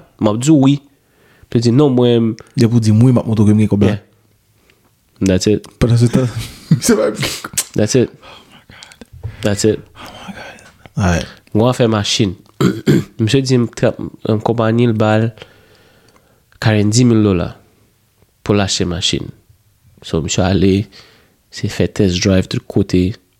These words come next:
Speaker 2: sa.
Speaker 1: Misye
Speaker 2: mennen fi
Speaker 1: a, ap
Speaker 2: test drive machin,
Speaker 1: epi misye di, "M pa renmen machin w ap kondui a." Fi a di, "M wè,
Speaker 2: ban m yon segond talè." Fi a gen machin li. Fi a pa plenyen de machin li.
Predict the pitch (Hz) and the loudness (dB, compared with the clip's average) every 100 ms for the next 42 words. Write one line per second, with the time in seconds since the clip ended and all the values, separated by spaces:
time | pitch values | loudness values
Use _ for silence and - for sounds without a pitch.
0 | _ - 120 147 143 135 - 123 117 - | _ -2 0 2 2 0 0 0 0 -6
1 | - 120 107 98 95 104 98 110 110 110 | 0 0 2 2 2 2 2 2 0 0
2 | - 143 151 135 127 120 113 - - 123 | 0 0 2 0 2 0 0 -6 -2 2
3 | 117 107 117 113 110 98 98 - 90 - | 2 2 2 2 0 0 -2 -2 -6 -2
4 | 98 90 90 92 - - _ _ _ _ | -4 -2 -4 -4 -6 -14 _ _ _ _
5 | _ _ _ _ - 107 104 107 113 135 | _ _ _ _ -2 0 2 2 2 0
6 | 107 - _ _ 120 117 104 98 95 104 | -2 -8 _ _ 4 4 4 2 2 2
7 | 87 - - - - - - - _ _ | 2 -2 -8 -14 -16 -20 -20 -20 _ _
8 | _ - - - - - - - - - | _ -20 -20 -20 -20 -20 -20 -20 -20 -20
9 | - _ - 143 123 120 110 113 104 95 | -20 _ -4 0 2 2 0 2 2 2
10 | 104 98 98 95 - 110 - _ _ _ | -2 -6 -6 -6 -10 -12 -18 _ _ _
11 | _ - - 104 95 92 104 113 135 131 | _ -16 -2 0 2 2 4 4 4 4
12 | 117 - 98 90 | 2 0 -4 -4